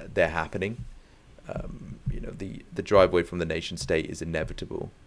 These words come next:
So it's how we make, manage that there's, basically how we manage opportunity and how we ensure that that happens in a equal and,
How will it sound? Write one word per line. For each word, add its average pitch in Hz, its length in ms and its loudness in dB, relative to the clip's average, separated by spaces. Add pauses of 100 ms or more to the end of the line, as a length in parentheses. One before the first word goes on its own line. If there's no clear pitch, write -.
(380)
So - 360 -4 (440)
it's - 200 -8
how 117 260 8
we 101 520 2 (840)
make, 98 400 0
manage 92 600 2
that - 220 -2
there's, 82 300 2
basically 104 640 2
how 95 140 6
we 98 120 6
manage 87 300 2
opportunity 85 760 -2 (480)
and 90 140 -2
how 90 160 2
we 85 260 2 (400)
ensure 92 320 6
that 85 140 6
that 82 200 4
happens 82 460 -2
in 82 100 0
a 78 360 -4 (440)
equal 85 640 0
and, - 400 -8